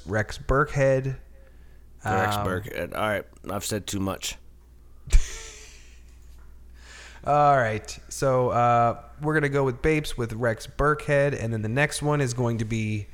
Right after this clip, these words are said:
Speaker 1: Buddy Danger with Aaron Rodgers. And then we're going to have the keeper of Lamar Miller.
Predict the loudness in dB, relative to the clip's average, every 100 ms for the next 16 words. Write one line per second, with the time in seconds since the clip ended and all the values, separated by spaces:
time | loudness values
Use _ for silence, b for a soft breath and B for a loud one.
0 | B B B B B -2 0 0 0 0
1 | 0 0 -2 -2 0 2 4 4 2 0
2 | -4 -6 -6 -4 -4 -2 -2 -2 0 0
3 | -2 -4 -4 -2 2 2 2 B B B
4 | -4 -2 0 2 2 2 2 2 0